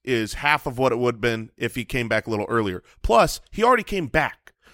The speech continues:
This isn't like, "Oh, we hope he's back." You know, all these Robert Woods, he's coming back from an A C L. He came back healthy. He waited long enough. So we should be recovered from this injury. The injury should be a non-factor. It's just a scary thing, you know, in the back of your mind.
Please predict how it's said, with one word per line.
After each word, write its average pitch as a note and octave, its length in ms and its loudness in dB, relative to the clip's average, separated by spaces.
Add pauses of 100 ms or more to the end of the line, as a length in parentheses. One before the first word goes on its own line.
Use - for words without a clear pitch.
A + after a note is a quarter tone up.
(160)
This F#3 360 2
isn't G#3 240 0
like, E3+ 180 4
"Oh, D#3 300 8
we C3 160 4
hope D3+ 240 8
he's C#3 160 6
back." D3 180 6
You D#3 100 2
know, C#3 80 4
all E3+ 140 8
these C#3+ 180 4
Robert C#3+ 280 4
Woods, C#3 320 4
he's A#2 100 -6
coming D3+ 180 0
back C#3 160 2
from C3+ 140 -8
an C3 80 -4
A C3 80 -2
C D3 180 -4
L. B2+ 200 2 (340)
He G#3+ 180 -6
came A3+ 280 -4
back F3 240 2
healthy. D3+ 460 2 (320)
He C#3+ 120 2
waited D3+ 340 4
long C#3+ 280 4
enough. G3+ 320 0 (240)
So F3+ 180 -2
we F#3 180 -2
should A#3 480 -2
be A3 160 -2
recovered F3+ 520 -2
from D3+ 160 -6
this C#3 120 -4
injury. C3 240 -4
The A#2 140 -4
injury F#3+ 240 -2
should F3 240 -6
be D#3 120 0
a C#3 40 0
non-factor. B2+ 840 -2 (360)
It's C3 180 -2
just C3+ 160 -2
a A#2 60 -6
scary A#2+ 360 -2
thing, A2 380 -4 (140)
you C3 100 -6
know, A2 80 -2
in G#2+ 60 -2
the G#2+ 60 -4
back G2 180 0
of - 40 -20
your G2 100 -6
mind. D#2 260 -12